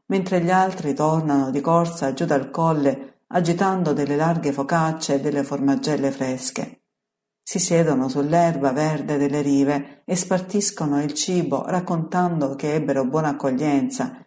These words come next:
perché nelle poche case vi è gente che conosce pastori discepoli ed è propizia al Messia. Non abbiamo detto che c'eri perché, se no,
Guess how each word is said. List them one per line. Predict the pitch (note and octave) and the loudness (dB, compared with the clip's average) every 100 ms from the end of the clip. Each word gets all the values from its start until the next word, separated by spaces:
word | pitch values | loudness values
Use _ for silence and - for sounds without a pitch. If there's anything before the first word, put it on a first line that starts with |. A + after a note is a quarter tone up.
| _ _ | _ _
perché | D3+ D3 D3 | -8 -4 0
nelle | C#3+ C#3 | 2 4
poche | C#3 E3 D3 | 2 0 0
case | B2+ D#3 D#3 D3+ D3 - E3+ | 0 0 0 0 -2 -4 -2
vi | F3 | 0
è | E3+ | 0
gente | E3+ E3+ D#3+ D3 | 2 2 2 0
che | C#3 E3 | 0 -2
conosce | C#3+ C#3+ D3 - C#3+ | 0 0 0 -4 -4
pastori | D3+ - F3 E3+ | -4 -4 -2 0
discepoli | D3+ C#3 - F3 E3+ E3+ D3 C#3 - _ - | 0 -2 -2 2 2 2 -2 -4 -8 _ -2
ed | F3+ | 0
è | F3+ | 0
propizia | E3 D#3+ D#3+ D3+ - | 0 -2 -2 -2 -2
al | C#3 | -2
Messia. | C3 C3 - - A#2+ A#2 - _ _ _ _ _ _ _ _ _ _ _ _ _ _ _ _ - | -2 -4 -6 -2 -2 -2 -8 _ _ _ _ _ _ _ _ _ _ _ _ _ _ _ _ 4
Non | A3+ | 6
abbiamo | A3+ A#3 A#3+ | 6 6 4
detto | A3 B3+ B3+ F3+ | 4 4 2 -2
che | D#3+ | 0
c'eri | D#3+ A3+ A3+ D3+ | 2 4 4 2
perché, | - C#3+ - D#3 D#3 | -2 -2 2 2 4
se | E3+ | 2
no, | D#3+ F#3+ G#3 - - - | 2 2 0 -4 -12 -20